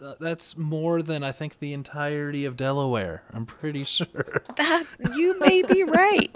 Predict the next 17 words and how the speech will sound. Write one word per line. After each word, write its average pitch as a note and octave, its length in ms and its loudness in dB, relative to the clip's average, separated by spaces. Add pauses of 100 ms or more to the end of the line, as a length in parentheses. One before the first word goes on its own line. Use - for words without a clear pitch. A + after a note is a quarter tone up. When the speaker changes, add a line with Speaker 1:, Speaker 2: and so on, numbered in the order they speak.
Speaker 1:
<laughs> - 100 -2
Speaker 2:
That's - 340 -2 (760)
wild. G4 760 0 (520)
Oh E4+ 260 -8 (120)
my - 220 -10 (200)
God. - 720 -8 (1000)
Speaker 1:
They E3 100 4
didn't G3 300 4
list G3+ 240 2
hospitalizations, E3+ 1120 0
but, A#2 340 -6 (680)
uh, G2+ 380 -4
<laughs> - 100 -20
here's C3+ 200 0
another D#3 420 -2
one. G2+ 220 -8
So B2 380 -2